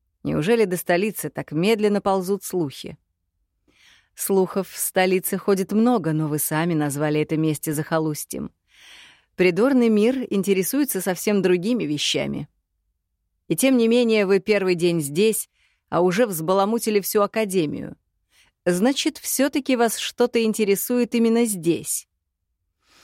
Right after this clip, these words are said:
Магистра Морриса сняли с формулировкой за халатность. Император поручил мне составить отчет об уровне подготовки адептов на разных курсах.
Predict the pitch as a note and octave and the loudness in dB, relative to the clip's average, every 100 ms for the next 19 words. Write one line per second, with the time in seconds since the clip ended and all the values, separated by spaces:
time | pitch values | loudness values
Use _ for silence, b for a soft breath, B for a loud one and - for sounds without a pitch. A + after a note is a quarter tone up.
0 | b b b _ E3+ F3 E3+ G#3+ - G3 | b b b _ 0 2 0 -4 -2 0
1 | G3 G#3 A#3+ D3 - - - - - - | 2 2 0 -2 -6 -10 -14 -14 -6 0
2 | F3 E3 E3 - F3 E3 E3 E3 D#3+ E3 | 2 2 0 -2 -2 0 2 2 2 0
3 | - D3 D#3 - E3 D#3 D3 - F#3 - | -4 -4 -4 -2 -2 -2 -6 -12 -12 -12
4 | - - _ _ B B B B G#3+ A3 | -12 -20 _ _ B B B B 0 2
5 | C4+ C#4 A#3+ - A3+ G#3+ - A#3+ A3 G#3+ | 2 0 -2 0 0 0 2 2 4 2
6 | G3 F#3 - G#3+ F#3+ - F#3 E3+ - A#3 | 2 0 0 0 0 0 -6 -4 -2 0
7 | A3+ - F3+ F3 F#3+ F3+ E3 E3 F3 F3 | 0 0 -4 -2 0 0 0 0 0 0
8 | E3+ - E3 D3+ G#3 - - C#3+ - - | -4 -2 0 0 -2 -4 -10 -10 -8 0
9 | E3+ E3 D#3+ D#3 F#3 - - F#3 C#3+ - | 2 2 0 -2 -6 -6 -4 -2 -2 -8
10 | E3+ - | -10 -16